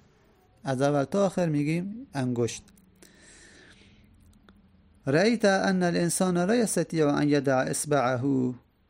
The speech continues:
کلها فی اذنه»، می‌بینی که انسان نمی‌تونه که انگشتش رو به تمامی در گوشش قرار بده.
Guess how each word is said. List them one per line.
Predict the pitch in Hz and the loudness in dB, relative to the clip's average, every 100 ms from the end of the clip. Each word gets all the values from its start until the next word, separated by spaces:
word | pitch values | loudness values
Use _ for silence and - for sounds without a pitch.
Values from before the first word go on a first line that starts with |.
| _ _ - | _ _ -6
کلها | 160 156 135 127 120 131 151 180 170 _ _ _ _ | 0 2 2 0 0 0 0 -2 -6 _ _ _ _
فی | - 147 | -4 -2
اذنه»، | 170 185 196 175 170 - _ _ _ _ _ _ - _ _ _ _ - | 0 0 0 0 -4 -10 _ _ _ _ _ _ -20 _ _ _ _ -6
می‌بینی | 147 165 175 170 | -2 0 0 0
که | 170 160 | 0 0
انسان | 160 - 196 196 | 0 0 -2 0
نمی‌تونه | 196 233 226 185 170 160 | 2 2 0 -2 -2 -2
که | 160 147 139 131 139 - _ _ _ - | 0 0 0 -2 -6 -12 _ _ _ -8
انگشتش | 147 160 180 196 180 - | -2 0 0 0 -2 -2
رو | 160 | -2
به | 151 | -2
تمامی | - 165 170 202 220 214 - _ _ _ - | -2 -2 0 0 0 -2 -8 _ _ _ -4
در | 147 151 147 | 0 0 0
گوشش | 139 175 165 151 - - _ _ _ _ _ _ _ _ | -2 -4 -4 -6 -8 -14 _ _ _ _ _ _ _ _
قرار | - 147 143 131 | 0 2 4 2
بده. | 123 113 117 127 | 0 0 0 -2